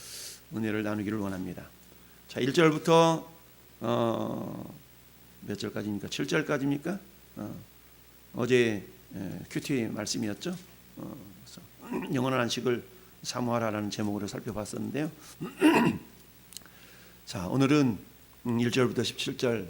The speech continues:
사이의 내용으로, 어, 야곱의 신앙 그리고 또 요셉의 신앙, 어, 야곱의 신앙과 요셉의 신앙 우리가 엿볼 수 있는데요. 어, 특별히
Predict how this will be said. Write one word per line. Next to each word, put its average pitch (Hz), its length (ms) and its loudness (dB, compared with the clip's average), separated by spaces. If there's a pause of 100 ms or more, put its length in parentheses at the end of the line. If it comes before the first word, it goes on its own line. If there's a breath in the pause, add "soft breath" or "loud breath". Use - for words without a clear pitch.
(280)
사이의 110 360 -4
내용으로, 107 460 -4 (680)
어, - 460 -10
야곱의 120 380 4
신앙 117 320 -2 (640)
그리고 143 420 -2 (680)
또 110 420 -2 (340)
요셉의 123 360 4
신앙, 113 260 -2 (520)
어, 98 140 -10
야곱의 135 300 0
신앙과 180 260 0
요셉의 127 240 0
신앙 120 260 0
우리가 107 200 -2
엿볼 117 240 0
수 - 120 -6
있는데요. 110 380 -2 (340)
어, 107 140 -8
특별히 127 380 -6